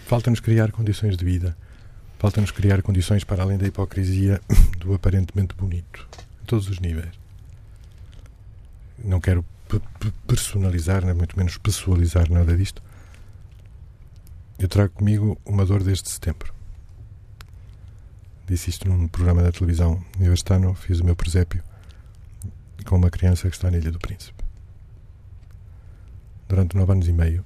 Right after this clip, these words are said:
<coughs> nunca teve cama, uma cama. Nunca teve roupa.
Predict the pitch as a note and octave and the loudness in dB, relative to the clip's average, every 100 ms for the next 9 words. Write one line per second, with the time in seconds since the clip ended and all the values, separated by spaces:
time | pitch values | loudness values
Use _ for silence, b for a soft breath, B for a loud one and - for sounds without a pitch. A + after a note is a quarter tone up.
0 | - - G#3 - - - - - - - | -2 2 2 2 2 2 2 2 0 -12
1 | - - - - - - - G#2 G2 G2 | -20 -20 -20 -18 -18 -8 -2 0 0 -2
2 | - G2 D#2+ G2 F#2+ F#2+ E2 - - - | -4 -4 -4 -4 -2 -2 -4 -8 -20 -20
3 | - B B B B - - G2+ F2+ F2+ | -20 B B B B -14 -6 -2 -2 -2
4 | F2+ E2+ - | -2 -4 -8